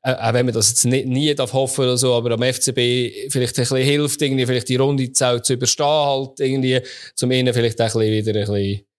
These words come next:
bisschen Schub geben. Und ich bin dann gespannt, wie es weitergeht mit der Trainersuche oder, äh, ob der Heiko bis Ende,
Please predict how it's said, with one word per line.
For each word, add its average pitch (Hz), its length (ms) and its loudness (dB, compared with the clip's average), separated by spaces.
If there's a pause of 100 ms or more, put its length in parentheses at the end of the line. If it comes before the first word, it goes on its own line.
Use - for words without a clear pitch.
(100)
bisschen 123 180 0
Schub 135 360 2
geben. 120 340 2 (800)
Und 107 200 -4
ich 107 80 -6
bin 110 120 0
dann 117 80 2
gespannt, 180 440 0
wie 175 60 0
es 175 180 4
weitergeht 165 440 0
mit 147 160 -2
der - 80 -16
Trainersuche 143 760 0
oder, 123 200 0
äh, 120 280 2 (520)
ob 135 180 -2
der 120 140 0
Heiko 127 540 0
bis 127 260 0
Ende, 120 720 0